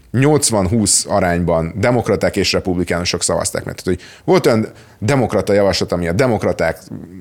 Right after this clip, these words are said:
jelentős részének nem tetszett, és a republikánusok kis részének tetszett, és akkor átment. Ez ma már teljes mértékben kizárt. Hogyha egy ember megszegi a frakciófegyelmet, az egy vezető hír a C N N-en ma.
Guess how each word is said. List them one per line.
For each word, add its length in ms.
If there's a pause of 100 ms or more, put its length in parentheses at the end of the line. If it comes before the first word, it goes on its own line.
(240)
jelentős 480
részének 300
nem 160
tetszett, 440
és 120
a 60
republikánusok 840 (120)
kis 200
részének 400
tetszett, 540 (680)
és 160
akkor 200
átment. 360 (380)
Ez 180
ma 220
már 320
teljes 480
mértékben 480
kizárt. 320
Hogyha 180
egy 320
ember 320
megszegi 360
a 80
frakciófegyelmet, 880
az 100
egy 140
vezető 340
hír 200
a 60
C 100
N 140
N-en 280
ma. 180